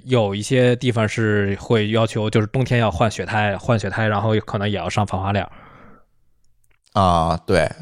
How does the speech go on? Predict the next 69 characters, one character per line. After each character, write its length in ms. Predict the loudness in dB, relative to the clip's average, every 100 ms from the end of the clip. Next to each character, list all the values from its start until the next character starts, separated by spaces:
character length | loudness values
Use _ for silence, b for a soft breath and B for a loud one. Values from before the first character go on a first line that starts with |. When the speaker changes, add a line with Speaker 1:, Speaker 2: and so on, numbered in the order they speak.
| -20 -12
Speaker 2:
那 100 | -2
这 160 | 2
些 580 | 4 4 6 6 6 4
国 180 | 4 2
内 120 | 4
也 160 | 2 0
不 120 | 0
教。 240 | 2 2 0 -8 -20 -20 _ -6
Speaker 1:
嗯。 220 | -4 -4 -10 -20 _ _ _ -20 _ _ _
Speaker 2:
我， 220 | 0 2 4
Speaker 1:
然 100 | 4
后 80 |
像 160 | 2 2
Speaker 2:
我， 60 | 2
我 60 |
觉 160 | 4 4
得 100 | 6
就 140 | 4
是 80 | 2
没 160 | 2 4
有 120 | 4
几 120 | 4
个 100 | 2
人 120 | 2 2
会 160 | 0
上 320 | 0 0 0 -4
那 180 | -4 -2
个 140 | 0 -2
防 160 | -2
滑 120 | -2
链 120 | 0 0
儿， 160 | -2 -6
国 140 | -4
内 160 | -2 -4 _
真 160 | -2 2
没， 180 | 2 0
可 140 | -2
能 100 | -4
真 120 | 0
没 80 | 0
有 100 | 0
几 140 | -2 -6
个 60 |
人。 100 | -8 -10 B B B B B B _
Speaker 1:
然 180 | -10 -4
后 220 | 2 2
像 320 | 2 2 2 2
北 260 | -2 -2
边 160 | -2 -2
的 100 | 0
话， 200 | 2 0
汉 240 | 2 0
堡 120 | 2 -2
那 100 | 0
边 160 | 0
其 140 | 0 0
实 140 | 0
就 80 | 0
是 60 |
冬 120 | 0 -2
天 140 | -2
会 100 | -2
下 140 | -4
大 120 | -2 -2
雪， 160 | -4 -8
因 160 | -6
为 60 | -6
靠 200 | -2 -2
海， 180 | -2